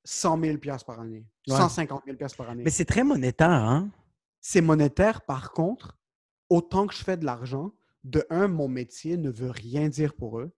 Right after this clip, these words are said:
Speaker 1: Comme ça a aucun rapport. Comme, ils comprennent pas, bro. Comme c'est, <laughs> c'est pas quelque chose qui existe. Ça,
Speaker 2: Mais
Speaker 1: c'est de
Speaker 2: ouais.
Speaker 1: un.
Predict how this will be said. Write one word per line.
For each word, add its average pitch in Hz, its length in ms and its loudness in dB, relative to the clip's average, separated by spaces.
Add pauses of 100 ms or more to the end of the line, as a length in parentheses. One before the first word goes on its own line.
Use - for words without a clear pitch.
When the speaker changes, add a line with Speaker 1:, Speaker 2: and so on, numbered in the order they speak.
(120)
Speaker 1:
Comme 123 160 -4
ça 120 240 -4
a 113 100 -4 (520)
aucun 190 440 10
rapport. 123 380 -4
Comme, 120 160 -2 (1000)
ils 220 120 -4
comprennent 180 540 4 (120)
pas, 220 240 8
bro. 147 220 0
Comme 185 200 2
c'est, 208 280 4
<laughs> - 60 -8
c'est - 200 6
pas 262 120 6
quelque 254 240 2
chose 233 280 8
qui 170 80 -2
existe. 147 420 -2 (320)
Ça, 156 120 6
Speaker 2:
Mais 208 60 6
Speaker 1:
c'est 202 60 2
de 165 80 6
Speaker 2:
ouais. 156 140 8
Speaker 1:
un. 147 160 2